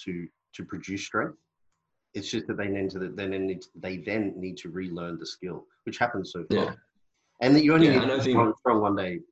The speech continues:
Speaker 1: you know, every now and then, not every
Speaker 2: Yeah.
Speaker 1: week.
Speaker 2: Yeah, and, like, framing that as a long, framing that as a long-term pursuit is also a really useful exercise in that manner.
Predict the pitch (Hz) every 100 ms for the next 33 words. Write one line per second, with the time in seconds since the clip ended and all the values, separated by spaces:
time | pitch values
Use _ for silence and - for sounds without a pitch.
0 | - 92 92 - _ _ - 95 95 87
1 | 82 82 - 104 90 - _ _ _ _
2 | - 104 85 92 _ _ _ _ _ _
3 | _ _ _ _ _ - 117 - 110 113
4 | 113 113 107 131 139 123 127 120 110 104
5 | 104 110 110 117 110 135 151 170 165 156
6 | 127 117 104 113 110 104 98 - 104 101
7 | 101 101 104 101 95 98 98 - - 104
8 | 95 95 104 98 - - - 101 104 98
9 | 110 101 101 101 - 123 196